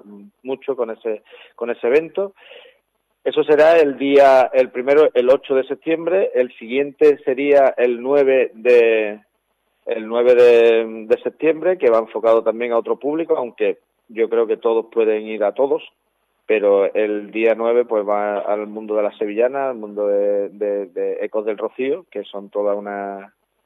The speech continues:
una leyenda en, en, en esto de la, de la sevillana. El, después pasaremos el día del nueve, pasaremos al catorce de, al,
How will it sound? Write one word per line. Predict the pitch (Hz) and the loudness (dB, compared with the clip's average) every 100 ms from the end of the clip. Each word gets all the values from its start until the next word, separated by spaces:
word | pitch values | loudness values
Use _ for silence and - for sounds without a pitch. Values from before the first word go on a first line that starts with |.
| _ | _
una | 92 101 | -6 -2
leyenda | 104 110 117 104 101 101 | 0 -2 -4 -2 -2 -2
en, | 101 98 | -8 -12
en, | 104 104 101 101 101 - | -10 -10 -12 -14 -18 -16
en | 104 107 | -12 -10
esto | 110 - | -10 -4
de | 107 | -2
la, | 104 104 101 98 | 0 0 0 -2
de | 104 | -4
la | 104 | -4
sevillana. | - 110 127 147 175 _ _ _ _ _ _ - | -4 -2 -2 -2 -10 _ _ _ _ _ _ -4
El, | 107 107 107 107 107 107 101 95 _ - | 0 2 2 2 0 -4 -14 -20 _ -2
después | 110 - 110 | -2 -2 -2
pasaremos | 117 123 123 123 123 120 | -2 2 2 2 0 -4
el | 107 | -4
día | 117 113 113 110 | 0 4 4 2
del | 107 104 | 0 -6
nueve, | 107 120 117 | -2 0 2
pasaremos | 107 - 104 117 110 | -2 -4 -4 -4 -6
al | 110 101 | -6 -4
catorce | 101 - 113 - 117 | -4 -2 -4 -4 2
de, | 120 120 117 117 _ _ _ _ _ - | 4 6 4 0 _ _ _ _ _ -4
al, | 110 107 | -2 -2